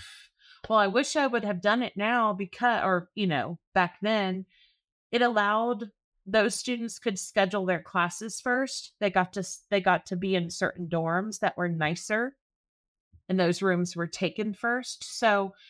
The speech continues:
your student can get in, you know, not only the scholarship, but in an honors program, an hon-, honors college within that college or university.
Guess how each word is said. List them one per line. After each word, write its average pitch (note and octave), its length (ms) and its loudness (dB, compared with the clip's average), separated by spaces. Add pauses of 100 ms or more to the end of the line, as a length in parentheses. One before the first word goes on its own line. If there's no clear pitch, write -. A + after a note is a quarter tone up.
(140)
your A3+ 100 -2
student B3 400 0
can A3+ 120 -14
get G#3 180 -2
in, F3 440 -2
you F#3+ 120 0
know, A#2+ 260 -2
not G#3+ 200 2
only A#3+ 260 0
the G#3 100 -6
scholarship, A3 680 0
but F3+ 140 0
in D#3+ 160 -2
an D#3 180 -6
honors G#3 400 0
program, G3+ 540 0
an E3 140 -2
hon-, F#3 340 0
honors F3+ 360 0
college G#3+ 600 -2
within G3+ 360 0
that G3+ 200 0
college G3+ 420 -2
or G3 60 0
university. G3 840 -4